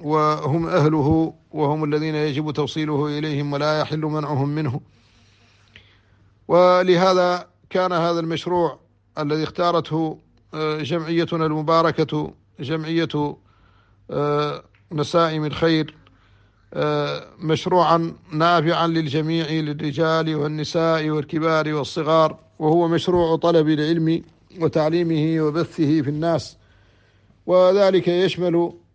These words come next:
آه، الدروس المباشرة، آه، بتفقيه الناس في أمور دينهم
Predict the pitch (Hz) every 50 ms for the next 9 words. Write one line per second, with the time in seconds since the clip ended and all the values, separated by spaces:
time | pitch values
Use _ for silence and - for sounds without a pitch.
0 | _ _ _ 160 160 160 156 156 156 160 151 156 175 180 190 180 - 180 180 165
1 | 160 165 160 180 180 180 151 - 175 165 165 143 - - - - _ _ _ _
2 | _ _ _ _ _ _ _ - 156 156 151 151 151 151 147 156 147 - 170 147
3 | - - 175 175 156 165 165 165 170 175 165 - - 160 139 156 160 156 151 160
4 | 160 160 165 151 151 147 165 170 165 165 160 143 147 147